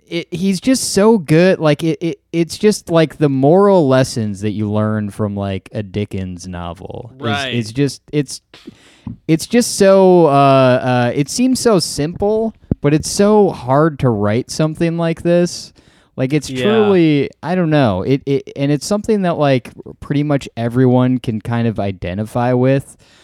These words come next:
Speaker 1: Like, as a kid, I watched this movie for, um, you know, the funny, like, Rizzo lines and,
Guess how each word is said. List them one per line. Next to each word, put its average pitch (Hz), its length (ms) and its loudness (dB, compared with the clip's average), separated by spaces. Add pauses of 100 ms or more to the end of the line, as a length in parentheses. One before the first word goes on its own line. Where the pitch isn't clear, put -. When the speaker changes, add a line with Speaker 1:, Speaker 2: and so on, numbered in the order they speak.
(240)
Speaker 1:
Like, 143 180 0
as 208 100 2
a 202 80 2
kid, 208 480 4
I 180 460 4
watched 147 400 2
this 135 180 -2
movie 123 420 4
for, 104 880 0
um, 95 640 -6
you 120 180 0
know, 90 300 -4
the 101 140 -4
funny, 107 500 -2
like, 101 280 -8
Rizzo 104 420 0
lines 98 720 -6
and, 90 300 -10